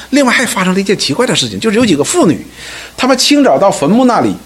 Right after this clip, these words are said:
不见她的身体，就回来告诉我们，说看见了天使显现，说她活了。所以，哎，有几个女的来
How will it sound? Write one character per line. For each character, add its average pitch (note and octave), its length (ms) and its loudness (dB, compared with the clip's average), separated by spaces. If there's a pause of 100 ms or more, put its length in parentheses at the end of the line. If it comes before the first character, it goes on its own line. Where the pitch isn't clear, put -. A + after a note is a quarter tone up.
不 A#3 120 2
见 D4+ 160 2
她 B3+ 80 2
的 C4+ 100 2
身 C#4 180 2
体， A#3 280 0
就 B3 100 -2
回 G3 200 2
来 G3+ 80 4
告 C4+ 180 2
诉 E3+ 100 -2
我 A#2+ 140 2
们， F#2+ 160 -4 (300)
说 A#3 320 0
看 C#4 260 0
见 G#3+ 100 4
了 E3 60 4
天 A#3 240 0
使 G#3+ 100 2
显 G2 220 0
现， D#3+ 240 0 (380)
说 A#3 320 0
她 A3+ 380 0
活 G3+ 420 2
了。 D#4+ 160 2 (1800)
所 - 120 -2
以， B3+ 60 -2 (200)
哎， F#3 160 -2
有 G#3 100 0
几 B3 120 -2
个 A3 80 0
女 C3+ 200 0
的 A2 100 -4
来 C#3+ 240 -2